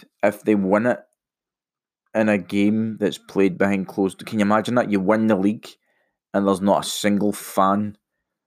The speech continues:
in the stadium. Oh, they will be absolutely raging about that. Anyway, Jurgen, uh,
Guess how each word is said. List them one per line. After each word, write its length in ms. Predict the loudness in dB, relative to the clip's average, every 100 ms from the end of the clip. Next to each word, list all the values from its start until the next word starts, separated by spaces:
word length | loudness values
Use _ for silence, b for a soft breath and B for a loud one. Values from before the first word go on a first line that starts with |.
| _ _
in 160 | -2 -2
the 60 |
stadium. 600 | -4 -2 0 2 0 -2 -10 _ _ _ _ _ _ _ _ _ _ _ _ _ _ _ _ _ _
Oh, 240 | -8 -6 -2
they 140 | 0
will 160 | 0 0
be 160 | -2 0
absolutely 720 | 2 2 0 -4 -2 -2 -2
raging 520 | -2 0 -2 -2 -6 -12 _ -8
about 240 | -2 0
that. 760 | -2 -8 _ _ _ _ 2
Anyway, 360 | 4 4 2 0 _ 2
Jurgen, 440 | 2 4 0 -2 -12 _ _ _ _ _ _
uh, 460 | 0 2 2 0